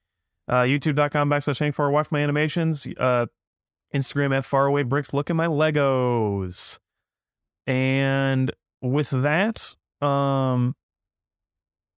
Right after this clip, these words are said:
Bradley, what should we do for the outro today?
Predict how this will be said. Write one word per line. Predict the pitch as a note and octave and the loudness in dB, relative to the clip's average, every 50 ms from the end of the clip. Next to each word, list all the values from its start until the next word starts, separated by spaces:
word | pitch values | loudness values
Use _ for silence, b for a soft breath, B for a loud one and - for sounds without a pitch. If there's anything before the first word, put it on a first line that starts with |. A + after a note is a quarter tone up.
| _ - | _ -10
Bradley, | C3+ A#2+ C3+ C#3 D3+ E3+ F3 D3 B2+ A#2 A#2+ B2 - _ _ _ _ _ _ _ _ _ _ - | -4 -2 0 2 2 2 2 2 2 0 0 -2 -4 _ _ _ _ _ _ _ _ _ _ -6
what | - C#3+ E3 | -4 -4 -2
should | - - | 0 0
we | G3+ | 0
do | G3 F#3+ | 0 0
for | F3 - | 0 0
the | F3 A#2 G#2 | 0 2 2
outro | A2+ D3 F3+ - - A2+ - | 2 0 0 -2 -4 -4 -4
today? | - D#2+ C#2 D2+ C2 C#2 - - | -4 -2 -2 -2 -4 -4 -6 -10